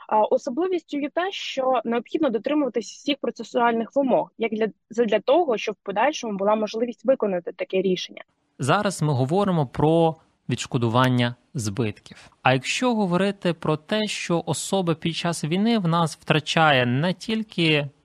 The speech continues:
Speaker 2: свою будівлю, не тільки свій бізнес через те, що прилетіла російська ракета, а вона втрачає своїх рідних і близьких. Чи може тут мова йти про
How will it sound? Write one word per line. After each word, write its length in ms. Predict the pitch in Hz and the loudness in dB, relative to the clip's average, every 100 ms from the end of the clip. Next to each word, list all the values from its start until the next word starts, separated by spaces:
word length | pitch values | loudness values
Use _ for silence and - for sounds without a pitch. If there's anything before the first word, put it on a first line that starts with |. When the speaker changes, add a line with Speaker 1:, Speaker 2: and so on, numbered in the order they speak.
| _ | _
Speaker 2:
свою 420 | - - 127 127 | -14 -4 -2 -2
будівлю, 580 | 113 101 113 120 113 113 | -2 -4 -2 -4 -4 -4
не 160 | 117 135 | -2 -2
тільки 360 | - 196 - | -4 -8 -8
свій 300 | - - 123 | -10 -4 -4
бізнес 560 | 107 110 135 127 123 - | -2 0 0 0 -4 -6
через 260 | - 120 - | -6 -6 -4
те, 180 | 127 | -4
що 260 | 117 - 120 - - - | -4 -4 -6 -8 -20 -10
прилетіла 540 | - 123 123 123 120 113 | -2 2 2 0 -4 -4
російська 440 | 110 123 - 120 | -6 -8 -8 -6
ракета, 460 | 117 - 110 - - - - - | -6 -8 -12 -12 -20 -20 -20 -2
а 140 | - | 2
вона 220 | 127 190 214 | 4 2 0
втрачає 580 | - 147 - 156 156 | -4 -6 -2 0 0
своїх 500 | 143 - 127 123 - | -2 -2 -2 -2 -2
рідних 440 | 127 127 123 110 123 | -2 0 -2 -4 -4
і 40 | |
близьких. 600 | 110 107 - - 139 - - _ _ _ - - | -4 -6 -8 -18 -20 -20 -20 _ _ _ -20 -6
Чи 120 | - | 2
може 280 | 170 254 247 | 4 4 2
тут 200 | 208 165 | 2 2
мова 300 | 170 214 190 | 2 2 2
йти 280 | 160 226 208 | -2 -2 -2
про 320 | - 160 175 | 2 2 2